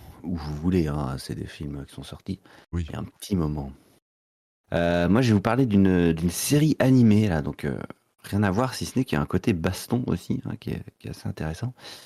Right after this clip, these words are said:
Speaker 1: Euh, et, euh, pour une fois, je vais vous parler d'un truc que je viens de découvrir et que j'ai pas terminé. Mais, euh, vu ce que j'ai vu, bah, je, je conseille direct et je,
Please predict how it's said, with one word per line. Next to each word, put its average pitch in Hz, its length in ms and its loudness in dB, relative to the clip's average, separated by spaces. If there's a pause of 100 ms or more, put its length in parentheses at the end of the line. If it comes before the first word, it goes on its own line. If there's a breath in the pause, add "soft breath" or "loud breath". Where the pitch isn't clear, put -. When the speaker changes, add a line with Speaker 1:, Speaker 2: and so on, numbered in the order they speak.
(160 loud breath)
Speaker 1:
Euh, 90 260 4
et, 101 180 6
euh, 90 300 4
pour 120 220 2
une 123 60 4
fois, - 120 0
je 120 60 0
vais 107 40 6
vous 98 80 4
parler 101 200 2
d'un 98 80 2
truc 123 160 -4
que 95 120 2
je 82 140 -2
viens 131 160 2
de 113 100 2
découvrir 95 520 2
et 80 100 2
que 71 160 -4
j'ai 71 120 -4
pas - 140 -2
terminé. 87 520 0 (360 soft breath)
Mais, 78 260 2
euh, 69 200 2
vu 113 420 0 (120)
ce - 120 -16
que 85 540 4
j'ai 78 140 -2
vu, 92 220 0
bah, 65 600 -2 (300)
je, 67 140 -8
je 69 340 -2 (100)
conseille 80 380 -2
direct 78 440 -2
et 65 80 0
je, 62 120 -6